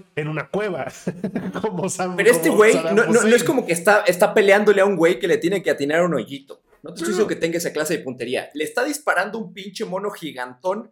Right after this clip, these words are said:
Speaker 2: sin cobertura y todos los balazos, eh, no está tan lejos, está a, a, a cinco metros de él.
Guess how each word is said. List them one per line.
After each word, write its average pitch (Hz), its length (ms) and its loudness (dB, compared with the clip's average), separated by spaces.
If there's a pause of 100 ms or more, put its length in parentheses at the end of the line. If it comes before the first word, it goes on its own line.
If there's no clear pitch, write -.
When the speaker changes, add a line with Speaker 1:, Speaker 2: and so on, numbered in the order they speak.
(120)
Speaker 2:
sin 285 380 -4
cobertura 214 840 4 (1400)
y 175 180 -18
todos 240 280 0
los 220 160 0
balazos, 175 680 -2 (800)
eh, 143 160 -16
no 190 80 2
está 214 240 0
tan 240 180 -4
lejos, 165 380 -4
está 175 280 -4
a, 175 240 -10
a, 156 580 -16
a - 20 -14
cinco 180 380 -8
metros 160 400 -6
de 131 100 -2
él. 147 220 -8